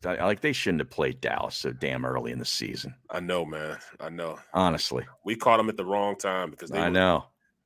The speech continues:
Speaker 2: they were feeling themselves then, you know.
Speaker 1: And now they got, what, e-, up to eight? Is it up to eight players are on the, could be on the covid list?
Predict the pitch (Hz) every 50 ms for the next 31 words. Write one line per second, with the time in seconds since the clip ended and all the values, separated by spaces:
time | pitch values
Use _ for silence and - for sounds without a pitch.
0 | _ _ - 95 104 104 98 - - - 117 113 107 101 101 95 92 - 92 92
1 | 92 90 85 85 82 92 98 92 85 80 85 82 82 80 90 95 101 110 117 123
2 | 123 120 110 113 104 92 98 107 98 - - 110 113 - - 113 117 - - -
3 | - - 92 98 120 123 - 104 90 104 - - 135 139 - - - - _ 113
4 | 120 143 135 - - - - 117 113 110 117 143 135 139 127 - 107 104 101 107
5 | 107 104 - - - - 107 104 113 117 113 98 - - - - 95 101 107 120
6 | 135 131 135 147 160 160 - - - -